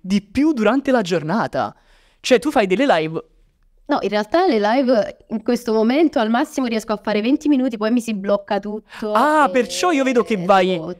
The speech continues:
Speaker 2: togliere.
Speaker 1: Perciò vedo che vai online molto frequentemente, cioè io ti vedo spesso in live.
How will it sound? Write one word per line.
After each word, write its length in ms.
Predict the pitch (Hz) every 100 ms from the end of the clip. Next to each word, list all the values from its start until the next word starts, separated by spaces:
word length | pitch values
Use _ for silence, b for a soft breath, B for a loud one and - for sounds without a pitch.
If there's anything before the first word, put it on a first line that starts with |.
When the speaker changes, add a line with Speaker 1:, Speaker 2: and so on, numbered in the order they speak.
| _
Speaker 2:
togliere. 460 | 170 175 180 - -
Speaker 1:
Perciò 280 | - 233 -
vedo 120 | 339
che 120 | 208 196
vai 240 | 196 196
online 400 | 233 269 185 165
molto 400 | 175 247 269 185
frequentemente, 560 | 170 160 156 175 160 190
cioè 80 |
io 100 | 220
ti 100 | 233
vedo 380 | 220 190 180 175
spesso 720 | - - - 233 - - 156 -
in 200 | 165 151
live. 640 | 151 131 131 127 131 131